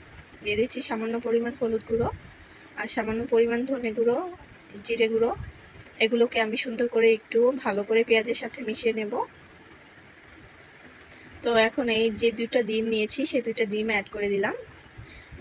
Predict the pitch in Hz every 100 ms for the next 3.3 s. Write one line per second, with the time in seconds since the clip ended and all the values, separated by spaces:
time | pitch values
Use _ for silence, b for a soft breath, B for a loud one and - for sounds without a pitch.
0 | 208 - - - - 202 240 262 262 269
1 | - 233 233 233 233 226 226 254 262 -
2 | 226 220 - 226 240 370 - 220 214 220
3 | 220 214